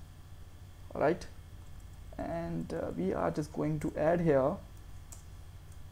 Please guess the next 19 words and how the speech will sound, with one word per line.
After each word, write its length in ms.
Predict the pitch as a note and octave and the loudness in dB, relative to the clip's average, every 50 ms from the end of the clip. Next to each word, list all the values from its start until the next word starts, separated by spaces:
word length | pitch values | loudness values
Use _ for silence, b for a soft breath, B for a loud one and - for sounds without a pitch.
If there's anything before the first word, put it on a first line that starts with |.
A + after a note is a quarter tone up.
| - - - - - - - - - - - - - - - - - - - - - - - - - - - - | -12 -14 -12 -12 -12 -12 -12 -12 -12 -12 -10 -10 -10 -10 -10 -10 -10 -10 -10 -10 -10 -12 -10 -10 -10 -10 -10 -6
just 320 | - - B2 - - - - | -4 -2 -2 -2 -4 -2 0
remove 320 | C#3+ D3 D3 D3 D3 D3 | 2 4 4 4 4 2
this 100 | D#3+ - | 0 -2
text 300 | - - C3+ - - - | 2 0 0 0 0 -2
one 80 | D#3+ D3+ | 0 2
also, 300 | D3 D3 D3 - D#3 E3 | 2 2 2 2 0 0
and 100 | D#3+ C#3+ | 2 0
just 180 | C#3+ C#3 - | 0 0 6
write 240 | C#3+ C#3 D3+ D#3+ - | 8 8 8 8 8
here 280 | F3 D#3 D3+ D3+ D#3+ D#3 - - | 8 8 8 8 4 0 -2 0
link, 540 | - C3+ C3 C3 C3 C#3 F3+ G#3+ A3+ - - - - - - - - - - - - - - - - - - - - - - - - - - - | 2 4 6 8 8 8 8 6 4 2 0 -8 -10 -12 -12 -12 -12 -12 -12 -12 -12 -14 -14 -14 -14 -14 -14 -14 -14 -14 -14 -12 -14 -12 -8 -2
and 220 | D3 D3 D3 C3+ - | 0 0 2 2 2
inside 400 | D#3 D3+ D3 D#3 D3 D3+ D#3+ D#3 | 2 6 10 12 12 12 12 12
the 80 | E3+ | 12
link 320 | D#3 D3+ D#3 E3+ G3 F#3 F#3+ | 12 12 10 10 8 6 4
we 80 | E3 | 4
can 160 | - D#3 D3 D3 | 4 4 4 4
put 160 | - C#3+ - | 2 0 4
here 200 | D#3 D#3 C3+ | 4 4 4